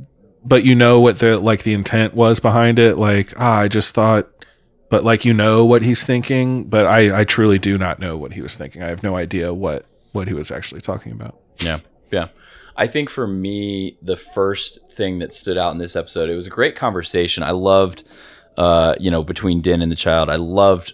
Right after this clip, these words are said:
Speaker 2: him just holding the little shift knob, kinda, like, grunting over it and, like, moving his hand
Speaker 1: Mm-hmm.
Speaker 2: around it, like Gollum looking at the ring in Lord of the Rings, like, "It's my, my
Speaker 1: Precious.
Speaker 2: precious, my precious." And just, it, you know, you could tell he was just infatuated by this shift knob.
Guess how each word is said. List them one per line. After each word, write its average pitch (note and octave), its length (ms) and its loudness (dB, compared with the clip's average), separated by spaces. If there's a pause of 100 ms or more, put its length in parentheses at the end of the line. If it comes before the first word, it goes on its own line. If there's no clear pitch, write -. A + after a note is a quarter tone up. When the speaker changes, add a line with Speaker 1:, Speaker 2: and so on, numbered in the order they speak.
(100)
Speaker 2:
him F2 420 -4
just F2+ 200 -6
holding F2 340 0
the E2+ 100 0
little E2+ 220 -6
shift - 360 -4
knob, E2 400 0
kinda, F#2 180 0
like, D#2+ 340 -2
grunting F#2+ 640 -2
over G#2+ 320 2
it G#2+ 140 4
and, F#2 80 -4
like, E2 360 -2
moving F#2 360 -2
his F2 140 -4
hand F2+ 260 -2
Speaker 1:
Mm-hmm. F2+ 100 0
Speaker 2:
around F#2+ 240 2
it, G2+ 140 4
like E2 200 -2
Gollum E2+ 440 0
looking F2+ 260 -4
at E2+ 100 -4
the D#2 80 -4
ring F2 360 -2
in E2 140 -4
Lord F2+ 200 -2
of F2 100 -12
the F#2+ 80 -2
Rings, F2+ 360 -2
like, E2+ 220 -4 (280)
"It's - 140 -14
my, - 80 -2 (280)
my E2 120 0
Speaker 1:
Precious. - 60 -10
Speaker 2:
precious, - 760 -6 (320)
my G#2 140 -4
precious." F3+ 720 -2
And G2 160 -2
just, G2 340 -6
it, G#2 220 -2
you B2 100 2
know, G2 120 4
you G2 100 0
could G#2+ 160 -8
tell C#3+ 240 4
he G#2+ 100 4
was G2 120 -6
just G2 180 -10
infatuated F2 800 -4
by D#2+ 140 0
this D#2 160 -10
shift - 300 -8
knob. D2+ 300 -8